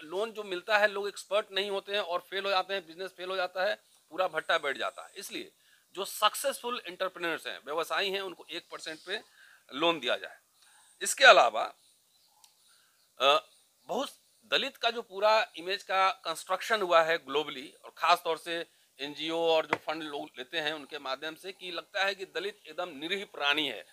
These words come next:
उसको खाने के लिए नहीं, पहनने के लिए चप्पल नहीं है, उसके पास कपड़े नहीं है, इस तरह का पूरा एक image का construction हुआ है। इसलिए जहाँ जहाँ भी जो embassies हैं दुनिया के बड़े शहरों में एक showroom खोला जाए जिसमें कि एससी एसटी का जो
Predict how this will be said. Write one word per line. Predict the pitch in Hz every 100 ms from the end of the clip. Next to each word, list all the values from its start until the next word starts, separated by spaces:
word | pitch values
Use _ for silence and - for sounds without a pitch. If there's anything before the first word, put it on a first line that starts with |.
| _ _
उसको | 135 170
खाने | - 170 185
के | 175
लिए | 165 170
नहीं, | 165 165
पहनने | 151 151 160
के | 160
लिए | 165
चप्पल | - 147 165 165
नहीं | 156 160
है, | 156
उसके | 151 147
पास | 151 -
कपड़े | 139 156
नहीं | 160 143
है, | 170
इस | 165 -
तरह | 160
का | 160
पूरा | 156 151 156 165 _ _ _ _ 135
एक | 170 - -
image | 156 170 170
का | 170
construction | - 147 - 151 - 196 - _ _ _
हुआ | 135 135
है। | 104 -
इसलिए | 185 262 208 95 - _ _ _ - _ 110
जहाँ | 170 226 254
जहाँ | 220 226 220
भी | 233 226 _ -
जो | 147 170 175
embassies | 151 156 175 262
हैं | 196 127 151 - _ _
दुनिया | 147 175 202
के | 202
बड़े | 180 123 190 214 -
शहरों | - 156 175 180
में | 107 110 _ _ _ _ _ _ -
एक | 156 214 214 - - -
showroom | - - 208 214 226
खोला | - 160 165
जाए | 160 214
जिसमें | 233 175 185 196
कि | - 226 196
एससी | 156 170 180
एसटी | 170 180
का | 180
जो | 165 165 160